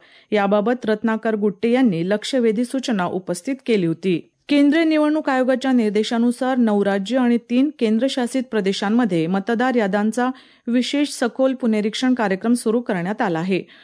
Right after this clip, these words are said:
पुढील टप्प्यात महाराष्ट्रासह अन्य राज्यातही सदर कार्यक्रम लवकरच सुरू होणार आहे. या राष्ट्रीय कामासाठी मतदार केंद्रनिहाय नियुक्त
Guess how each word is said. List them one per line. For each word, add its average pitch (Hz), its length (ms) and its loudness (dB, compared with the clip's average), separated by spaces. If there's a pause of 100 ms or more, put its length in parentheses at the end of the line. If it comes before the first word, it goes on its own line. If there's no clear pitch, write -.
(180)
पुढील 269 340 4
टप्प्यात 262 360 -2
महाराष्ट्रासह 214 800 -2
अन्य 208 240 -2
राज्यातही 185 640 -2
सदर 226 360 0
कार्यक्रम 226 480 0
लवकरच 202 440 -2
सुरू 226 260 0
होणार 180 240 0
आहे. 175 240 -4 (440)
या 214 200 0
राष्ट्रीय 208 360 -2
कामासाठी 226 540 -2
मतदार 233 460 0
केंद्रनिहाय 247 720 2
नियुक्त 220 280 0